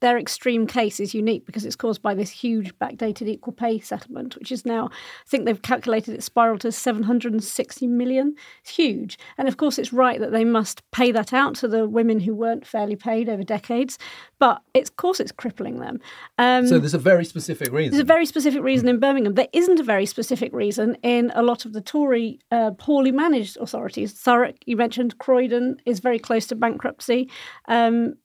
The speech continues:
Speaker 1: but the other, other Labour ones that are struggling as well, which, uh, Stoke-on-Trent is one. Um, and yes, there is a national s-, picture here too, which contributes to the Birmingham crisis,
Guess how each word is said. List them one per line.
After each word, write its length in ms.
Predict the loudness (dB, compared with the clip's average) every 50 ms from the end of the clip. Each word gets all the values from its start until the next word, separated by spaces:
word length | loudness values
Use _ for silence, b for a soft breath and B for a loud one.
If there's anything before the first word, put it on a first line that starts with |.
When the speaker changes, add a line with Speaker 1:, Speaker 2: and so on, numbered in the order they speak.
| _ _
Speaker 1:
but 100 | -4 -2
the 100 | 2 2
other, 220 | 4 4 4 4
other 240 | 4 4 2 2 2
Labour 300 | 4 4 4 4 2 2
ones 260 | 2 2 2 2 0
that 100 | -2 -2
are 40 | -4
struggling 440 | -4 0 0 0 0 0 0 -2 -2
as 140 | -2 -2 0
well, 300 | 2 2 4 4 2 0
which, 240 | -2 -6 -8 -8 -10
uh, 280 | -10 -8 -10 -10 -10
Stoke-on-Trent 760 | -10 -6 -4 -2 -2 0 0 -2 0 2 2 4 4 2 2
is 120 | -2 -2 0
one. 280 | 2 2 2 2 0 B B B B B B B B _ 0
Um, 440 | 4 4 4 6 6 4 4 2 0 B B B B B B B _ _
and 160 | 4 4 6 6
yes, 220 | 6 4 2 2
there 180 | 0 2 2 2
is 80 | 2
a 60 | 2
national 580 | 2 2 2 0 -2 -4 -2 -2 -2 -2 -4 -6 _ -16
s-, 140 | -18 -18 -18 _ _ _ _ -6
picture 380 | -4 -4 -4 -4 -2 -2 -2
here 240 | -2 -2 -2 -2 -4
too, 320 | -4 0 2 2 2 2
which 180 | 0 -2 -4 -2
contributes 540 | 0 0 0 2 0 0 2 0 -2 -2 -6
to 120 | -8 -8
the 100 | -6 -4
Birmingham 520 | -2 -2 -2 -2 -2 -4 -4 -4 -4 -6 -8 _ _ _ _ _ _ _ -4
crisis, 640 | -2 -2 -2 -2 -4 -8 -10 -12 -12 -12 -14 -18